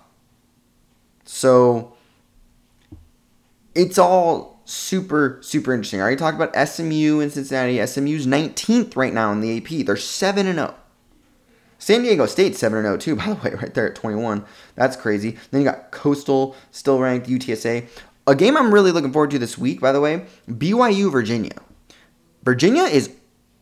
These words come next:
a cool and fun team. Armstrong, their quarterback, is a dude.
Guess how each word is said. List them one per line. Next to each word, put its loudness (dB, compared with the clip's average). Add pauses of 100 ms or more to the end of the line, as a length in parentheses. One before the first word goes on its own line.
(220)
a 0
cool 4 (160)
and 0
fun 4
team. -4
Armstrong, 6
their 4
quarterback, 2
is -4
a -8
dude. 2